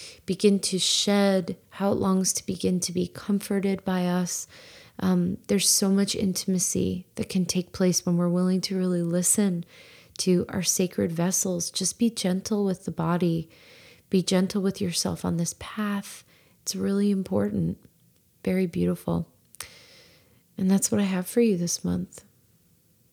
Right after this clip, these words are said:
I hope it serves, and I hope it allows there to be a greater openness for you. And I just want to share with everyone that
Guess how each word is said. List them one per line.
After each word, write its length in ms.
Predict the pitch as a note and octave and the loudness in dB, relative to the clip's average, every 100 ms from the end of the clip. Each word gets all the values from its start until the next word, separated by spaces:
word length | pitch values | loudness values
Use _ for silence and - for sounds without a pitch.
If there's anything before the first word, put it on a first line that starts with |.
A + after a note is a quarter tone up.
| _ - | _ -10
I 40 | F#3 | -4
hope 220 | F#3+ G3+ | -2 -2
it 120 | - | 0
serves, 760 | - F3+ F3 F3+ G3+ G#3 - - | 2 4 4 4 0 -4 -6 -6
and 380 | G3 F#3 F3+ F3 - | -2 2 2 2 0
I 60 | |
hope 240 | F3+ F3+ F#3 | 0 0 0
it 80 | |
allows 920 | F3+ F3+ E3+ F3 F3+ F3+ F3 - - - _ _ _ _ _ _ _ _ | 0 2 2 4 2 2 0 -4 -4 -8 _ _ _ _ _ _ _ _
there 220 | F#3+ F#3 | 2 2
to 160 | F#3 G3 | 2 -2
be 200 | F#3 F#3+ | 0 0
a 60 | |
greater 480 | F3 F#3+ F#3+ F#3+ F#3+ - | -2 -2 0 0 0 -2
openness 840 | F#3+ - F#3 F3 F3 E3+ - - - | -2 2 4 4 2 -2 -6 -8 -12
for 280 | - F#3+ F#3+ | -6 0 2
you. 400 | G3 E3+ E3+ E3+ - _ - | 2 2 0 -4 -10 _ -4
And 120 | F#3+ | -2
I 80 | F#3 | 0
just 180 | - | -2
want 140 | A3 G3+ | 0 0
to 60 | |
share 340 | F#3+ - F#3+ G#3+ | 2 2 4 4
with 120 | G#3+ | 2
everyone 440 | F#3 F#3 F3+ F3 | 2 0 0 0
that 220 | E3+ E3+ | -2 -4